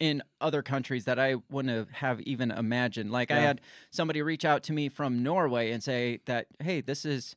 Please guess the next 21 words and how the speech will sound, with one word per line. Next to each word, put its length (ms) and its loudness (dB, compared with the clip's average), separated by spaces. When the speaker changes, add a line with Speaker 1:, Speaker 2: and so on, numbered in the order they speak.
Speaker 1:
this 220 -6
is 80 -12
one 140 0
of 60 0
his 140 -4
favorite 300 -4
shows 240 -2
to 60 -8
listen 260 -4
to." 120 -4
I'm 100 -4
like, 160 -4
Speaker 2:
Yeah. 180 2
Speaker 1:
"Oh, 80 0
that, 240 -2
Speaker 2:
That's 160 -12
awesome. 160 -10
Speaker 1:
that's 220 -2
really 180 0
cool." 400 2
Speaker 2:
Yeah. 240 -4